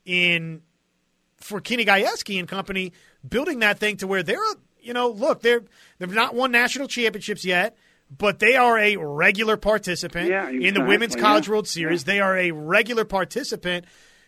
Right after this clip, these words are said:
Speaker 1: uh, you know, on that short list to go win national championships. And so I would have thought that,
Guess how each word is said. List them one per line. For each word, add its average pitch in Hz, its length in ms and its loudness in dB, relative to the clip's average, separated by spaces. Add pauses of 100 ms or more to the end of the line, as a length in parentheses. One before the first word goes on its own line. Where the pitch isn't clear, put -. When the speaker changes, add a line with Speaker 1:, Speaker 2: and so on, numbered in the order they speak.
Speaker 1:
uh, 202 320 -6
you 208 100 -2
know, 226 120 2
on 233 80 2
that 240 180 2
short 277 240 -2
list 226 160 -2
to 202 60 -12
go 214 100 0
win 214 160 0
national 208 360 -2
championships. 233 520 -6
And 190 100 -8
so 202 140 -2
I 190 140 0
would 233 120 2
have 208 80 -2
thought 208 300 0
that, 175 240 0